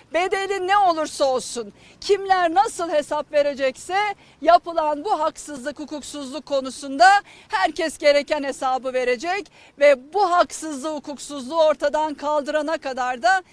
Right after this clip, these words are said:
mücadeleye devam edeceğiz. Biliyorsunuz oturma eylemimiz bugün onuncu gününde. Bütün illerden, bölgelerden arkadaşlarımız dönüşümlü bir biçimde oturma eylemine devam edeceğiz.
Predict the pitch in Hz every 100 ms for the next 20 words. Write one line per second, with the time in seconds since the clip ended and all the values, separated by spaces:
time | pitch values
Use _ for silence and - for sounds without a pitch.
0 | - _ 339 302 311 285 277 277 302 262
1 | 262 247 233 202 180 185 185 - _ _
2 | 339 370 370 - 339 339 294 320 - 349
3 | 339 320 311 311 320 285 269 285 349 -
4 | 294 302 294 269 262 247 220 190 190 170
5 | _ _ - 359 - 427 359 339 330 330
6 | 320 339 330 311 302 277 311 311 311 339
7 | 320 302 285 294 285 285 - 285 277 330
8 | 370 - - _ 269 302 339 - 370 370
9 | 359 311 262 - 320 320 320 294 311 320
10 | 302 285 285 294 320 262 277 294 277 247
11 | 202 185 190 180